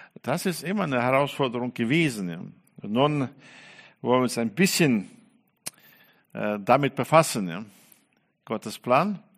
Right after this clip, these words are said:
ist also, ich setze die Kinder in die Familien, die Familien erziehen ihn, äh, zu Selbstständigkeit, Eigenständigkeit, auch wenn es oft spannungsgeladen ist.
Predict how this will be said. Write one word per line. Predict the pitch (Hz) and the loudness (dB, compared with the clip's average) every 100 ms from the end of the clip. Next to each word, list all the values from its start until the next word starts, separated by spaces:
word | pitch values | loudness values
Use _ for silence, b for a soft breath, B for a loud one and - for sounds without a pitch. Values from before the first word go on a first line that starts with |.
| b b b - | b b b -8
ist | 123 - | -6 0
also, | 117 117 117 113 110 110 104 98 - _ b b b b | 0 0 0 0 2 2 -2 -8 -16 _ b b b b
ich | - 98 | -16 -6
setze | 110 117 - | -4 -4 -4
die | 92 92 | -8 -8
Kinder | - 120 98 | -8 -6 -6
in | 95 | -6
die | 95 | -8
Familien, | 101 101 131 151 147 139 113 101 | -10 -8 -8 -8 -8 -10 -12 -12
die | 113 | -12
Familien | 95 110 117 101 | -8 -6 -4 -4
erziehen | 95 92 - 139 147 135 | -6 -8 -6 -4 -4 -4
ihn, | 139 156 156 - _ B B B B B B B B - | -4 -4 -6 -10 _ B B B B B B B B -18
äh, | 107 110 104 98 98 104 95 - - | -10 -6 -4 -6 -8 -14 -18 -20 -12
zu | - | -6
Selbstständigkeit, | 98 135 - - 156 160 - 147 151 107 | 2 2 2 0 0 -2 -4 -4 -4 -4
Eigenständigkeit, | 107 117 156 - 151 156 147 - 151 160 - - _ B B B B B B B B | -4 -4 -6 -6 -6 -6 -8 -6 -6 -6 -14 -20 _ B B B B B B B B
auch | - 120 123 | 2 2 2
wenn | 131 123 | -2 0
es | 117 - | -2 -2
oft | 117 - | -4 -4
spannungsgeladen | - 110 113 - 107 104 98 92 | -2 0 -2 -6 -2 0 0 -4
ist. | 92 - - - | -10 -12 -12 -14